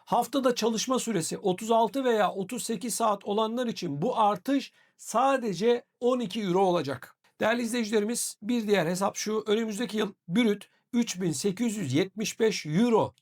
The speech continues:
geliri olan orta gelirli bir kişinin maaşı otuz dört nokta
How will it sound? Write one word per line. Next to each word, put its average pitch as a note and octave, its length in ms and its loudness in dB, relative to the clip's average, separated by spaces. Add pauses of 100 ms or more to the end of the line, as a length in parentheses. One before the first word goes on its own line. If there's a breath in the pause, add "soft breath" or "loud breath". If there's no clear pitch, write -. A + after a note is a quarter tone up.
(120)
geliri G#3+ 640 2
olan G3+ 460 2
orta F#3 320 0
gelirli A3+ 480 -2
bir G3 260 -2
kişinin G3+ 540 0
maaşı G3+ 640 0 (200)
otuz A3 400 -2
dört A#3+ 240 0
nokta F#3 380 -8